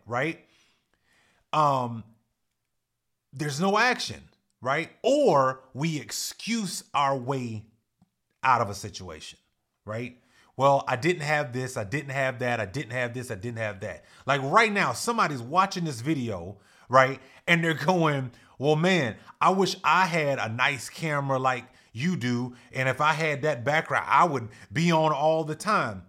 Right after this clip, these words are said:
Well, I'm sorry, you're paying for probably the latest phone right now. You have a camera, a microphone, and the world's greatest piece of technology in your pocket. So why haven't you shot a video?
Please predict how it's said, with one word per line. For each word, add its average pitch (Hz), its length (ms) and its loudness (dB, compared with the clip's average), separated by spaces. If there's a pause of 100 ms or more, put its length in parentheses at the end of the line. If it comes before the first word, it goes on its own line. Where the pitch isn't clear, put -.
Well, 165 300 2
I'm 277 180 2
sorry, 127 480 0
you're 185 300 -4
paying 196 440 -4
for 170 720 0 (200)
probably 175 300 4
the 147 120 0
latest 165 580 -2
phone 180 280 0
right 101 260 -4
now. 87 320 -12 (360)
You 180 140 0
have 135 180 2
a 92 100 -6
camera, 226 600 -2 (300)
a 127 100 2
microphone, 175 920 0 (240)
and 139 260 0
the 123 200 -2 (280)
world's 147 460 4
greatest 190 540 0
piece 196 200 -6
of 165 100 -6
technology 156 680 -2
in 151 80 -4
your 139 140 -2
pocket. 127 500 -2 (720)
So - 280 -8
why 117 260 0
haven't 147 280 -4
you 165 60 -10
shot 160 260 0
a 160 40 -4
video? 196 440 -6